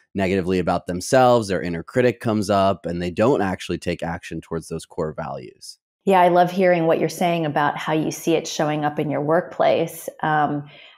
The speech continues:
Speaker 2: definitely see it early in school and, um, you know, into the college years, where the whole setting is setting up people to have the performance mindset. Like, they weren't born with it. And, you know, Tim can talk a little bit about how,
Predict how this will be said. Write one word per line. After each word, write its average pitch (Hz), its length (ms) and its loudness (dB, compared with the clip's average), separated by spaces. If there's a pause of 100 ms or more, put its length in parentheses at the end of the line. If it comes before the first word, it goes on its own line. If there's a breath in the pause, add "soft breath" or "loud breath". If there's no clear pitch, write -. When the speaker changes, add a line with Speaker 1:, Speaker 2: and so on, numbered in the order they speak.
(120)
Speaker 2:
definitely 196 520 2
see 165 360 0
it 147 220 2
early 160 360 2
in 147 140 -2
school 160 840 2
and, 147 560 -2
um, 147 240 -2
you 156 80 -2
know, 151 100 -2
into 156 800 -2 (240)
the 143 300 0 (140)
college 151 420 0
years, 156 480 0 (460 loud breath)
where 170 420 2 (320)
the 175 320 2
whole 240 280 0
setting 220 760 2 (100)
is 165 520 2 (380 soft breath)
setting 214 640 2
up 180 240 6 (160)
people 165 720 2
to 202 120 0
have 170 280 2
the 165 80 -2
performance 160 540 -4
mindset. 151 380 -2
Like, - 160 -2
they 175 120 4
weren't 180 400 0
born 180 340 2
with - 220 -6
it. - 220 0
And, 160 300 -2
you 185 160 0
know, 160 120 2
Tim 170 300 0
can 165 120 -2
talk 170 200 0
a 160 40 0
little 160 160 2
bit 156 100 2
about 160 280 2
how, 160 320 0